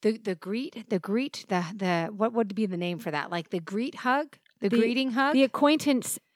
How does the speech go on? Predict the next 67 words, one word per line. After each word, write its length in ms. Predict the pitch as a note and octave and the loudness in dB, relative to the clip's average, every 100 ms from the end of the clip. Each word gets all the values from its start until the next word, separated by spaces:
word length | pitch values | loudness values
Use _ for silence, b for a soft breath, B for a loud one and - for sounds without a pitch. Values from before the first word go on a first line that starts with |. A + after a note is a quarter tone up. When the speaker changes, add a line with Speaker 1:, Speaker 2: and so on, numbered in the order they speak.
| _ _ - | _ _ 2
Speaker 1:
No, 100 | D#4+ | 6
no, 100 | F#4 | 6
Speaker 2:
hug. 80 | E4+ | 8
Speaker 1:
no. 80 | |
I 140 | D4 C4 | 6 6
just 180 | C#4+ D4 | 0 -4
mean, 140 | D4 | -4
like, 180 | C#4 A#3+ | -4 -4
you 80 | B3+ | -4
know, 300 | G#3+ G#3+ - | -2 -2 -6
when, 400 | A3+ G#3 G#3 - | -4 -2 -4 -8
when 200 | A3 G3 | -4 -2
you're 340 | F#3+ F#3+ F#3 F#3+ | -2 -4 -6 -6
at, 260 | - F#3 - | -6 -6 -8
you 80 | G3+ | -14
know, 140 | F3+ | -12
Speaker 2:
Forced 400 | F3 C4+ C4 - | 2 8 8 6
hugs. 460 | G3 F3 D3 - - - | 2 2 2 -6 -14 -10
Speaker 1:
well, 260 | B3+ D4+ | -4 -2
that's 220 | C#4 D#4 | -2 -4
not, 160 | - B3 _ _ _ B3+ | -6 -10 _ _ _ -8
when 160 | A#3+ | -6
you're 100 | B3+ | -2
at 140 | C4+ A#3+ | -2 -2
someone's 320 | C#4 B3+ A3+ | -2 -2 -2
house 360 | - G#3+ G#3 - | 2 4 4 0
and 80 | |
your 100 | G#3 G3 | -2 0
friends 280 | G#3 G3+ | 0 0
are 60 | A3 | 2
walking 400 | F#3+ F#3+ - G#3+ | 4 4 2 0
in 180 | G3 F#3 | 2 2
and 180 | F3 E3 | 0 0
stuff, 320 | F3+ D#3+ - | 2 2 0
and 220 | - F3+ F3 | -4 -2 2
you're, 260 | F3+ F3 | 4 2
you, 200 | - G3 | 2 -2
it's 200 | F#3+ - | -2 0
a, 60 | G3+ - | -4 -4
it's 380 | G#3 G3+ F3+ | -4 -2 -2
the 80 | - | -4
greeting 360 | F3+ A3+ B3 A3 | 0 2 2 0
hug, 140 | G3 G#3 | -2 -2
like, 160 | A#3 | -2
"Hi, 320 | B3 D4 D4 | 0 2 2
how 80 | C#4+ | 2
are 120 | C#4 | 0
you? 120 | C#4 C4+ | 0 0
How's 240 | C4 C4 | -2 -4
it 60 | C4 | -4
going? 240 | A#3+ A#3+ | 0 2
I 40 | A#3+ | 0
haven't 140 | A#3 | -2
seen 160 | A3+ A3+ | -4 -4
you 40 | A3 | -2
in 20 | |
a 40 | |
while." 80 | G#3 b b b - | -4 b b b -8
Even 320 | C4+ D4+ C#4+ | -4 0 4
that 240 | B3 B3 | 6 6
for 100 | - | 4
me, 160 | D4 D4+ | 0 0
it's 160 | B3 - | -2 0
like, 160 | A3+ | 2
I'll 120 | G3 F3+ | 4 2
do 280 | - F3+ | 4 6
it, 180 | A#3+ F4 | 6 4